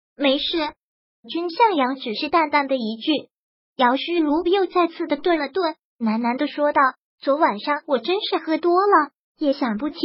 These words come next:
我到底是说这些什么。那时候我如果做了什么，说了什么，你都别往心里去，这个我知道。还有，向阳，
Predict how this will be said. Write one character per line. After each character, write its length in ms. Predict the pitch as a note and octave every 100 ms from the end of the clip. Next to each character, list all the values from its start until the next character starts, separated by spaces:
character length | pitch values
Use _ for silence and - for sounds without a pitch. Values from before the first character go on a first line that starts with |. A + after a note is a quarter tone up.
| C4+
我 120 | C4 G#3
到 180 | D4
底 140 | C#4 A3+
是 180 | - D4
说 220 | - E4
这 140 | E4 D#4
些 180 | C#4+
什 180 | C4+ B3
么。 220 | G#3+ A3 A3+ _ _ -
那 180 | G4 F4
时 200 | - C4+
候 260 | E4+ D#4+ - _ -
我 180 | D#4
如 220 | D4 C4 D4
果 140 | -
做 180 | - F4
了 120 | D4
什 160 | C#4+ A#3+
么， 120 | C#4
说 240 | - E4+
了 100 | E4+
什 160 | D#4 A3+
么， 220 | A#3+ B3+ _ _ -
你 140 | B3+
都 140 | C#4
别 140 | D#4+ C4 D#4
往 180 | C4 A3
心 240 | C#4+ C#4+
里 300 | C4+ G#3+ A3 _ _ _ _ _ _
去， 360 | - F4+ E4 - _ _
这 140 | F#4+ F#4
个 120 | F4
我 140 | C#4+
知 200 | A3 D4+
道。 120 | D#4 E4+ - _ _ _ _ _
还 220 | - C4+
有， 120 | D4+ C4 A3+ - _ _
向 260 | - F4
阳， 240 | C#4 C4